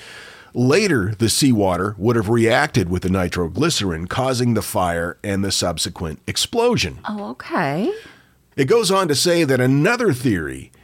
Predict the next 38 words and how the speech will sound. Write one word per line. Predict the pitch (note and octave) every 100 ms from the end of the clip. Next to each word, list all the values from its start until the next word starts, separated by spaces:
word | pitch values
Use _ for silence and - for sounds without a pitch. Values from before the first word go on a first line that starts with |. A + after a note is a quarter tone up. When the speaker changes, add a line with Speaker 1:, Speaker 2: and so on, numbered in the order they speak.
| _ _
Speaker 1:
is | B2 B2 F#2+
the | B2
ship | - - C4 C4
was | D3+ C#3+
actually | F3+ F#3 - D#3
transporting | B2+ - E3+ D#3 D3+ - D#3+ D3 B2 A#2+ - -
leftover | G2 C#3+ E3+ - E3+ C3+ A#2+
nerve | G2 G2 A#2 F3+ G3 A#2+
gas, | F2+ E2 D2 C#2 - - -
which | - A2+ -
the | - G#2
Japanese | A2+ C#3 C#3 B2 A#2+ A2+ F2
military | A2 D3+ C3 G2+ D#2+ D#2+
had | D#2 F#2+
been | G2 F#2
storing | - A#2 A#2 G2+
in | F#2+ E2+
China | - D#3+ E3 B2 C#2+ - - -
during | F2+ G#2+ G2+ G2
World | F#2+ G#2 G#2 F2
War | F2 F#2 F2+
Two. | D#2+ - G3+ B2 C#2+ - - - _ _ _ _ -
And | C3
it | D3
was | C3+
handed | - F#3 F3 C#3+
over | D3+ E3+ C3 D2 -
to | -
the | B2+
U | A#2 A#2+
S | G#2 -
military | A#2+ A#2 G#2 F#2+ D2+ D#2+ -
at | F2+
the | F#2+
end | E2
of | E2+
the | F#2
war. | A2+ D#3+ B2+ C2